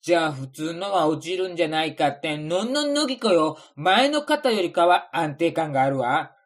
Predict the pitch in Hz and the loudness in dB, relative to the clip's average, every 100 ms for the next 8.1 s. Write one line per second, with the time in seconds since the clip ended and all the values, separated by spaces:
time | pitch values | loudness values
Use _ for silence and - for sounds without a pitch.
0 | _ - 151 147 156 185 - 190 185 180 | _ -6 -4 -4 -6 -6 -6 -2 0 2
1 | 175 147 139 127 120 113 117 120 220 214 | 2 0 -2 -4 -6 -8 -8 -6 -6 -8
2 | 220 190 - _ 139 202 269 277 294 294 | -10 -12 -14 _ -4 0 2 2 2 4
3 | 294 233 151 139 143 - 156 151 135 147 | 2 2 -2 -4 -4 -4 -4 -2 -2 0
4 | 123 143 151 226 262 247 240 247 233 220 | 2 0 -2 0 0 0 0 -2 -2 -4
5 | 202 - 120 - _ - - 147 107 - | -4 -2 -4 -4 _ -20 -14 -14 -14 -18
6 | - _ 226 220 196 190 180 170 170 165 | -20 _ -10 -2 0 2 -2 -2 -4 -6
7 | - - 180 185 190 175 143 131 131 143 | -6 -4 -2 0 0 2 2 2 2 2
8 | 160 | -2